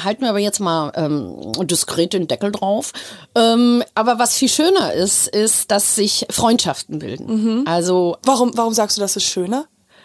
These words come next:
Speaker 1: Weil, ähm, es gibt nicht so viele Männer-Frauen oder Frauen-Frauen, Männer-Männer. Also Homosexualität ist ja auch ein Thema im Alter, <clears throat> weil die das damals auch nicht, äh,
Speaker 2: Erlaubt,
Speaker 1: s-,
Speaker 2: ja.
Speaker 1: richtig, es war nicht, äh, sag mal,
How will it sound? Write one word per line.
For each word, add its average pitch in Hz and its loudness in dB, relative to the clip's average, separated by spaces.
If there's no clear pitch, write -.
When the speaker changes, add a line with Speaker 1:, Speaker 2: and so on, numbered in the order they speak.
Speaker 1:
Weil, 262 0
ähm, 262 2
es - -2
gibt - -2
nicht 311 0
so 226 0
viele 226 2
Männer-Frauen 226 0
oder 196 0
Frauen-Frauen, 233 0
Männer-Männer. 247 0
Also 196 0
Homosexualität 214 0
ist 165 0
ja 180 4
auch 185 2
ein 262 4
Thema 247 0
im 240 -4
Alter, 277 0
<clears throat> - -10
weil 214 6
die 202 -2
das 202 0
damals 185 -2
auch 170 -2
nicht, - -4
äh, 190 -2
Speaker 2:
Erlaubt, 190 2
Speaker 1:
s-, - -6
Speaker 2:
ja. 196 -2
Speaker 1:
richtig, 262 2
es 202 0
war 185 0
nicht, - -4
äh, 185 4
sag 190 2
mal, 185 0